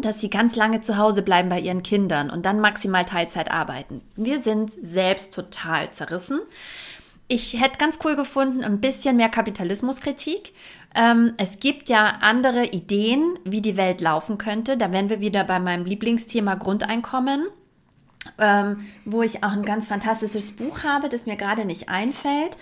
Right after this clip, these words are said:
das ich <laughs> ganz oft verschenke, ähm, und das ich in die Shownotes packe. Ähm, und, ähm, da hätte ich mir noch einen Twist gewünscht, weil wenn wir schon über verdammt nochmal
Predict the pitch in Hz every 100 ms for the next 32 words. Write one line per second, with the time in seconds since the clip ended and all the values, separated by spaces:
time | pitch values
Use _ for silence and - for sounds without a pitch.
0 | - - - 226 220 - 311 330 302 320
1 | - 320 - 262 359 359 453 - - -
2 | - 240 240 226 226 214 214 214 202 196
3 | 185 175 151 151 - 175 170 277 - -
4 | - - - - 220 226 220 220 233 226
5 | - - - - 226 233 233 220 226 -
6 | - 202 202 208 196 - - 220 226 247
7 | 277 294 285 - 254 254 247 240 233 214
8 | 208 196 196 277 359 - - 277 294 330
9 | 494 - - - - 220 226 269 320 320
10 | 294 277 247 233 - - - 247 233 247
11 | 233 208 214 196 190